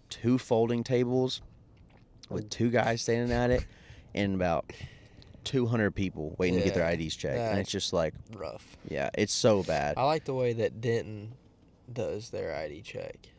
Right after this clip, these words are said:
Speaker 2: Denton, uh,
Speaker 1: Yeah, they do it at the door, don't they?
Speaker 2: No. No, they do it at the, so, like, before you can get, even get a drink, you have to go, there's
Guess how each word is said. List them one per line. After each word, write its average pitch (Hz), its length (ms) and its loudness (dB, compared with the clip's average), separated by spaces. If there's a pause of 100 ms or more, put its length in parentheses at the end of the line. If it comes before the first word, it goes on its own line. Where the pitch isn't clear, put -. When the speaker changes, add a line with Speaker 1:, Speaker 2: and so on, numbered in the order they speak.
Speaker 2:
Denton, 110 380 -6
uh, 98 440 -6
Speaker 1:
Yeah, 120 120 10
they 104 140 6
do 117 160 10
it - 20 12
at 107 80 8
the - 80 -4
door, 95 320 10
don't 90 180 4
they? 120 200 6 (220)
Speaker 2:
No. 113 540 0 (220)
No, 113 220 -2
they 104 140 -2
do 120 160 4
it 110 200 4
at 120 280 2
the, 110 360 4
so, - 200 0
like, 101 260 2
before 143 360 0
you 151 80 -2
can 123 120 -6
get, 120 120 2
even 110 180 0
get 110 100 4
a 104 80 4
drink, 101 320 0
you 107 80 0
have 104 140 0
to 110 80 -2
go, 98 260 4
there's 107 400 0